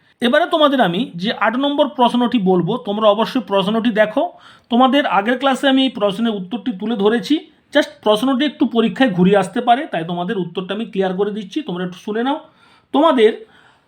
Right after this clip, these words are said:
অনুশীলনী বইতে চারের দাগের ক্ষয়ের যে প্রশ্নটি রয়েছে, তোমরা অবশ্যই দেখতে পারো যে পলাশি যুদ্ধ ও বক্সারের মধ্যে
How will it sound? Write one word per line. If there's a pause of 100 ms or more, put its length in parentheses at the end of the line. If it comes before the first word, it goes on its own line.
(140)
অনুশীলনী
বইতে (240)
চারের
দাগের
ক্ষয়ের
যে
প্রশ্নটি
রয়েছে, (200)
তোমরা
অবশ্যই
দেখতে
পারো (100)
যে (140)
পলাশি
যুদ্ধ (260)
ও (560)
বক্সারের
মধ্যে